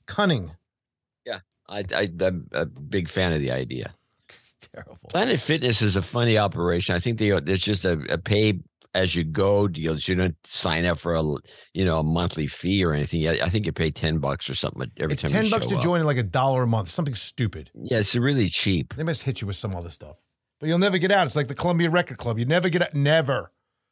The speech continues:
Speaker 1: Never get out. Remember that?
Speaker 2: Yeah.
Speaker 1: "Ah, I'm just gonna get the, the, the ten C D or wha-, whatever, uh, back in the day, ten, ten cassette tapes, ten C Ds for,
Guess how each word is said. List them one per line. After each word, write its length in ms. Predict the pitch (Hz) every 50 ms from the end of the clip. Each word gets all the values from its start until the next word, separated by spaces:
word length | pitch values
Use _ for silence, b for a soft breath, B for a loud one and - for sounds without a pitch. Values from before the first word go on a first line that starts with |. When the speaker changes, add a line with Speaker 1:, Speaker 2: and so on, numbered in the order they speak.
| _ _ _ _ -
Speaker 1:
Never 280 | 127 147 151 135 135
get 140 | 110 110 101
out. 140 | 95 90 85
Remember 200 | 107 123 139 143
that? 240 | 156 175 185 - - _ _ _ _ _ _ _ _ _ _ _ _ _
Speaker 2:
Yeah. 240 | 110 110 110 101 - - _ _ _ _ _ _ _ _ _ _ _ _ _ _ b b b b b b b b _
Speaker 1:
"Ah, 180 | - - 247 240
I'm 80 | 220 190
just 180 | 180 202 170
gonna 120 | 214 208 202
get 220 | 156 208 - -
the, 240 | 180 175 156 127 b b b b b b b b _
the, 400 | 127 135 147 147 139 131 131 - -
the 260 | 131 135 135 131 123
ten 400 | - - - - 196 190 190 185
C 280 | 135 - - 170 170
D 320 | 151 131 165 175 156 127 - -
or 120 | 131 127
wha-, 140 | 123 139 156
whatever, 300 | 151 151 143 131 123 -
uh, 100 | 139 135
back 240 | 117 123 135 131 107
in 80 | 131
the 60 | 123
day, 180 | 117 104 110 101
ten, 360 | - - 160 175 175 170 143 b b b b b b b b -
ten 200 | - 185 185 165
cassette 420 | - 165 - - - 196 185 -
tapes, 360 | - 117 107 78 - - -
ten 220 | - - 160 175 160
C 180 | - - 170
Ds 380 | 160 135 180 170 156 135 120 -
for, 320 | - 131 135 131 127 110